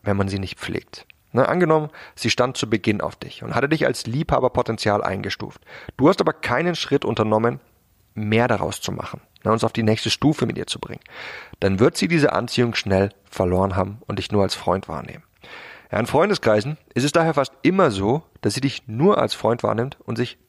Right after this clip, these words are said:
nicht zu dir hingezogen fühlt. Was du also schaffen musst,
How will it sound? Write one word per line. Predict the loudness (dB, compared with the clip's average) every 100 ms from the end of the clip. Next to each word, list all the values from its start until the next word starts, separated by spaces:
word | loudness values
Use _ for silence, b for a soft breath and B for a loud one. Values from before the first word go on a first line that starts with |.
| -10
nicht | -4 -4 -4
zu | -2
dir | -2
hingezogen | -2 -8 -10 -14
fühlt. | -16 -20 _ B B B B B
Was | -4 -2 4
du | 4 6
also | 6 4 4 0 _ _ -6
schaffen | 0 0 0
musst, | -6 -8 -14